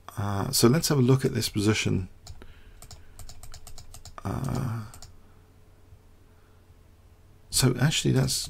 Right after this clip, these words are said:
kind of avoiding this bishop C four is, it is a popular move. Well, let's get that again. So we had a bishop C four move for the second move, bit of a surprise weapon maybe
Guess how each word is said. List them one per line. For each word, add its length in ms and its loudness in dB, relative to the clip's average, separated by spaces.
kind 180 2
of 140 4
avoiding 720 8
this 140 -2
bishop 320 4
C 160 2
four 300 2
is, 240 2
it 200 0
is 140 6
a 60 -2
popular 340 -2
move. 340 2
Well, 260 0
let's 160 -10
get 180 -4
that 140 -6
again. 220 -6
So 140 2
we 80 6
had 120 4
a 40 2
bishop 480 2
C 220 2
four 340 6
move 260 2
for 120 -10
the 60 -2
second 400 2
move, 200 4
bit 100 4
of 100 4
a 40 -2
surprise 560 4
weapon 260 2
maybe 260 4